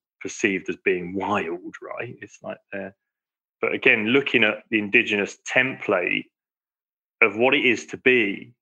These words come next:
there's some incredible kind of moments where I've had these deep insights in nature,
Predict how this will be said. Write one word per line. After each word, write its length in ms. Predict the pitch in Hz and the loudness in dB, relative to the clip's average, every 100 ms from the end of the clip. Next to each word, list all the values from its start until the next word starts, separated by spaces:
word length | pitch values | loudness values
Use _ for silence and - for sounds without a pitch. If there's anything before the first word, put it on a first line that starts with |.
| - | -2
there's 280 | 113 110 - | 0 0 -4
some 140 | 117 | -4
incredible 1160 | 110 110 - - - 143 135 113 107 101 101 - - | -4 -4 -6 -4 2 4 4 4 2 2 -2 -6 -2
kind 160 | 107 | -2
of 60 | 98 | 0
moments 640 | 104 113 117 107 104 - | 2 4 4 0 -4 -8
where 360 | - 98 92 90 _ _ _ _ _ | -2 0 0 -4 _ _ _ _ _
I've 220 | 110 104 - | 0 0 0
had 200 | 104 95 _ _ | -2 -2 _ _
these 180 | 113 - - | -4 -4 2
deep 260 | 123 117 | 2 4
insights 540 | 123 113 113 101 95 - | 0 0 2 2 2 2
in 200 | 139 131 117 | 2 2 4
nature, 520 | 113 117 - - | 4 2 -2 -4